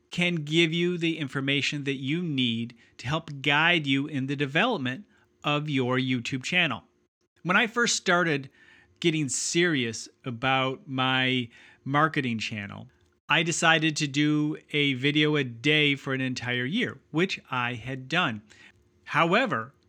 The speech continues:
as some of you may recall, I had an even more brilliant idea.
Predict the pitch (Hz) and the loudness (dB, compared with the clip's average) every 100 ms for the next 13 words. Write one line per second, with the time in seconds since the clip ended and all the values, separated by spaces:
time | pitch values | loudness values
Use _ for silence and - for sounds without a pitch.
0 | _ _ _ 151 - - 214 240 190 190 | _ _ _ -2 0 0 0 0 0 0
1 | 170 160 170 151 139 - 226 240 120 117 | 2 4 4 4 0 -4 -2 0 0 -2
2 | 123 _ _ _ 156 185 220 147 135 139 | -10 _ _ _ -2 0 2 0 0 2
3 | 143 143 202 - 139 165 165 151 147 143 | 2 -2 -8 -6 -6 -2 0 0 0 -4
4 | 139 139 160 180 190 156 131 156 160 180 | -4 -2 -2 0 0 -2 -2 2 4 4
5 | 190 175 196 175 156 165 202 139 107 | 2 2 0 2 2 4 4 4 2